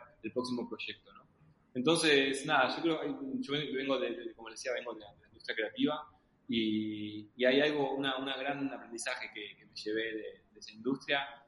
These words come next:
y es que el buen creativo es el que no se enamora de sus ideas.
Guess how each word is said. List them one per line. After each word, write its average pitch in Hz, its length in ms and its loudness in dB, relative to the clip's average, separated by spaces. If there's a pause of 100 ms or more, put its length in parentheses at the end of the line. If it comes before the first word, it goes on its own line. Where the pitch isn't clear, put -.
(260)
y 110 440 2
es - 440 0
que 113 120 2
el 117 160 2
buen 151 220 4
creativo 147 920 -4
es 131 480 -2
el 110 80 -20
que 117 100 -4
no 123 80 0
se 123 120 -2
enamora 117 340 -2
de 104 80 -6
sus - 240 -14
ideas. - 500 -18